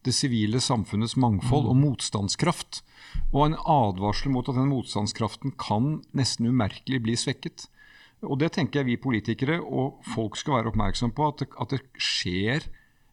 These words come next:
Speaker 1: uverdige ting også i vårt samfunn, og så lar vi det på en måte passere, enten det er innenfor pleie og omsorg, enten det er behandling av en asylsøker, eller andre utsatte mennesker. Vi må være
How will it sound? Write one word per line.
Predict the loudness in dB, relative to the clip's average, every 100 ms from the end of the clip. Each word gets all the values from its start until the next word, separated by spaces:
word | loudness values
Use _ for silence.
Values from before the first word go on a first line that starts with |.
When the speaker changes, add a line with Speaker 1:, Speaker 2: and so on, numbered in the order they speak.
| -2
Speaker 1:
uverdige | 0 0 -2 0 0
ting | 0 0 0
også | -2 -4 -2
i | -2
vårt | -2
samfunn, | -2 -4 -2 -4
og | -4
så | -4
lar | -4 -2
vi | -2
det | -2
på | -2
en | -4
måte | -4
passere, | -6 -2 -2 -2 -2
enten | -4 -2
det | 0
er | 0
innenfor | -2 -6 -4
pleie | -2 0
og | 0
omsorg, | 0 -2 -2 -2 -2
enten | -6 -6 -4
det |
er | -4
behandling | -4 -2 -2 -2 -2
av | -2
en | -2
asylsøker, | -4 -2 -2 -2 -2 -2 -4 -4 -2
eller | 0 -2 -4 -8 -20 -20 -20 -20 -2
andre | 2 4 2
utsatte | 2 2 2 -2 0
mennesker. | 0 0 -2 -4 0
Vi | 2
må | 2
være | 0